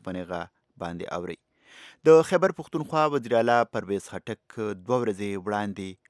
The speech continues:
ویلي وو، د چین سفیر ورته ویلي چې د، آ، خیبر پښتونخوا او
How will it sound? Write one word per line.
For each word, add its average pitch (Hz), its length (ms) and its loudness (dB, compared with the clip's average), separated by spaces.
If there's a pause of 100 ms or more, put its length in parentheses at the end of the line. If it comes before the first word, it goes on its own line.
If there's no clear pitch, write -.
(180)
ویلي 131 240 0
وو، 131 80 -6 (500)
د 123 240 6 (140)
چین 170 180 0 (600)
سفیر 143 400 -2
ورته 104 340 -2 (140)
ویلي 139 260 -2 (200)
چې 139 120 -6 (800)
د، - 20 4 (760)
آ، 104 260 -8 (120)
خیبر 127 300 0 (100)
پښتونخوا 120 580 -4 (720)
او 107 120 0